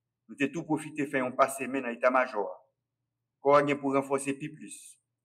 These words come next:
Objectif là, c'est pendant la période de transition, hein, permettre un total de deux mille cinq cents jeunes, filles et jeunes garçons, viennent ajouter sous effectif l'armée ça. Ça m'a dit pour nous faire dépenses dans l'infrastructure, tant pour caserne,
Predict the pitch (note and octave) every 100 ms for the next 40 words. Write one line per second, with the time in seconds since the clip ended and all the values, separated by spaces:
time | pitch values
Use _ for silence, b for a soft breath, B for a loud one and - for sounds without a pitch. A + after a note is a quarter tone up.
0 | _ _ - A#2+ B2 C#3+ - D3 D3+ C#3+
1 | D3 C3+ C#3 C#3 C#3+ C3+ C#3 C3+ C3 C3+
2 | - A#2+ A#2+ D3 - _ _ _ _ -
3 | B2+ D3 D3 C#3+ C#3+ C#3 B2 A2+ - D#3
4 | D3+ C3+ - C#3+ - C3+ A#2+ C#3 B2+ -
5 | - _ _ _ _ - F3 - C#3+ C#3
6 | - - - D3 D3+ C#3 C3+ C3+ D3+ D#3
7 | D#3 - - _ A#2+ C3 C#3+ C#3 C#3 C3+
8 | D3 D3 C3+ C3+ - - - - B2 A2+
9 | A#2 - - - _ _ _ _ _ _
10 | _ - C3 C#3 C#3+ C#3+ C#3 C#3 C#3 C3
11 | C3+ D3 D3 C3 A#2+ C3 B2+ - - -
12 | - B2 _ B2+ A#2 B2 C3 C#3